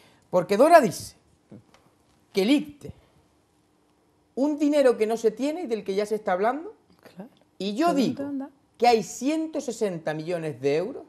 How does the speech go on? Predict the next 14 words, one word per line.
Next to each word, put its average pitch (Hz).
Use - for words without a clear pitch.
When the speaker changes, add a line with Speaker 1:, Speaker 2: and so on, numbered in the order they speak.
Speaker 1:
que -
desde 170
hace 262
un 311
año 262
Speaker 2:
Ujú, 165
estamos 190
con 214
ellos. 247
Speaker 1:
el 170
gobierno 254
de 233
Canarias, 254
conjunto, 208